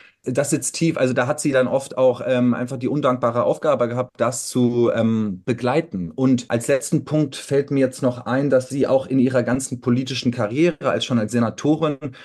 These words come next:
so einen, einen sehr auffälligen Zickzackkurs hinlegt. Also, dass sie Sachen vorschlägt, Reformen befürwortet und dann sich wieder zurückzieht. Und ich glaube, das kommt schon auch bei den Leuten, da ist angekommen, dass man irgendwie nicht so richtig weiß, wofür sie steht.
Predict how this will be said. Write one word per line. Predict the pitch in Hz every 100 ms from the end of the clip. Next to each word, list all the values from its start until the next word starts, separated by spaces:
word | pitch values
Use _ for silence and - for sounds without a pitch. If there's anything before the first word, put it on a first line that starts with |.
| - _ _
so | - - 127 139
einen, | 135 147 147 135
einen | 117 131 139
sehr | 131 139
auffälligen | 147 - 143 135
Zickzackkurs | 127 - - - 123 104 _ - 110 95 -
hinlegt. | 101 90 62 - -
Also, | 117
dass | 127 120
sie | 123
Sachen | 127 123 120
vorschlägt, | 107 - 135 135 - - 135 131 - - - -
Reformen | 120 - 131 143 147 131
befürwortet | 123 139 120 117 -
und | -
dann | 123 120
sich | 110
wieder | 123 113
zurückzieht. | - 151 156 - 104 92 -
Und | 113
ich | 117
glaube, | 139 127
das | 147 -
kommt | 156 151
schon | 139
auch | 127 127
bei | 120
den | 120
Leuten, | 120 123 123 110 - - _ -
da | 113
ist | 147 -
angekommen, | 120 147 120 120 107
dass | 107 104
man | 110
irgendwie | 117 156
nicht | 165
so | 185
richtig | 196 156 117
weiß, | 113 107 -
wofür | 117 113 117
sie | 98 101
steht. | - 87 80 90